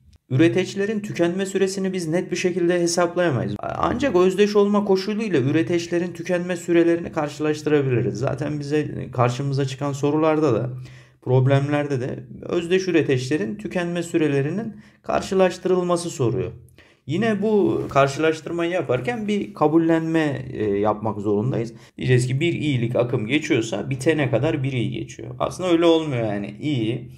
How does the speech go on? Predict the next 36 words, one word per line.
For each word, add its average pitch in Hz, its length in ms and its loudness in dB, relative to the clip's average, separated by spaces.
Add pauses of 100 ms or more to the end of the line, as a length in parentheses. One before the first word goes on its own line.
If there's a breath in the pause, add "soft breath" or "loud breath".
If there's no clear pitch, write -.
(280 loud breath)
işte 113 180 -4
sıfır 151 440 0
dokuz 135 320 2
i, 104 140 -2
sıfır 143 280 -4
sekiz 120 280 -2
i 110 140 -4
böyle 120 180 2
ya 117 180 2
da 120 80 -4
sıfır 131 340 -4
beş 110 240 0
i, 98 100 -8
sıfır 131 320 -8
iki 123 240 -8
i 127 260 -2
şeklinde 127 440 0
akım 143 280 0
azalması 160 560 2
gerekirken 131 580 -2 (280 loud breath)
biz 208 100 -6
ne 185 180 0
di-, 104 420 -4
diyeceğiz 165 340 -2
burada? 214 240 -6 (280 loud breath)
Bunu 208 140 -2
kabul 151 280 4
edeceğiz. 123 480 -2 (340 soft breath)
O 175 140 2
zaman 175 320 2
burada 165 160 2
unutmamamız 156 640 2
gereken 113 420 0
en 180 140 2
önemli 127 400 2
olay 117 400 0